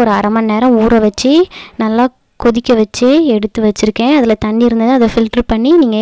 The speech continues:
எடுத்து வச்சுக்கோங்க. பாருங்க, பார்க்குறதுக்கு ரொம்ப நல்லா சூப்பரா இருக்கும். இதை வச்சும் நம்ம வந்து மேங்கோ ட்ரிங்க்ஸ் பண்ணலாம். அதை தான் பார்க்க போறோம். இது நான் மாம்பழத்தை தோல் சீவி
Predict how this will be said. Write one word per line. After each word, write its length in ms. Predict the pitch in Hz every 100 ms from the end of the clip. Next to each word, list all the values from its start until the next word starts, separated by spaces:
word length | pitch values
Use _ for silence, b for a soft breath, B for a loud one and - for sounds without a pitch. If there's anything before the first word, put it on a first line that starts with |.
| 214
எடுத்து 220 | 214 220
வச்சுக்கோங்க. 460 | 208 226 233 214 214 254 381 - B B B B B -
பாருங்க, 320 | 226 220 226 240
பார்க்குறதுக்கு 540 | 214 214 233 220 - 262
ரொம்ப 160 | 233 214 226
நல்லா 240 | 208 214 254 285 -
சூப்பரா 360 | 233 220 220 226
இருக்கும். 400 | 214 - 233 339 392 B B B 233
இதை 120 | 226 226
வச்சும் 340 | 226 - 294 370
நம்ம 200 | 247 220 214
வந்து 200 | 220 285 254
மேங்கோ 300 | 214 214 220
ட்ரிங்க்ஸ் 280 | 220 220 - 220
பண்ணலாம். 400 | 214 214 240 339 277
அதை 120 | 208 214
தான் 120 | 240 226
பார்க்க 220 | 208 - 220
போறோம். 280 | 220 262 392 _ _ _ _ _ _ _ _ _ _ _ _ _ _ _ _ _ _ _ _ _ - 254
இது 140 | 254 294
நான் 160 | 247 220
மாம்பழத்தை 400 | 214 214 220 226 220
தோல் 180 | 226 220
சீவி 260 | - 220 226